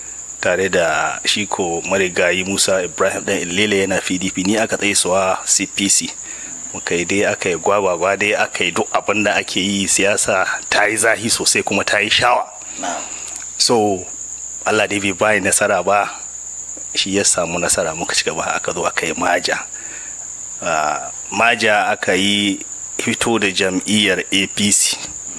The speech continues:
Speaker 1: wanda yake kowa ya sani haɗaka ce tsakanin A P C, ah, tsakanin C P C da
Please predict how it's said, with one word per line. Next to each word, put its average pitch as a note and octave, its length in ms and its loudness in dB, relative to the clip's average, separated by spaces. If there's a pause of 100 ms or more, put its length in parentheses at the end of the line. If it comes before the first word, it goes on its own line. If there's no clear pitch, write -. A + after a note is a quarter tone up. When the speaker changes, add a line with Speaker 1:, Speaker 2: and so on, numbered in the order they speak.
(240)
Speaker 1:
wanda G#2 180 2
yake G#2+ 420 0
kowa A2+ 320 2
ya A2 140 4
sani A2+ 500 2 (140)
haɗaka G#2+ 640 2
ce G#2 120 0
tsakanin G#2 600 0 (100)
A A#2+ 160 4
P B2 280 2
C, G#2 420 2
ah, G2+ 220 4
tsakanin A2+ 420 2
C B2 240 4
P B2 220 4
C A2 220 0
da G2 100 0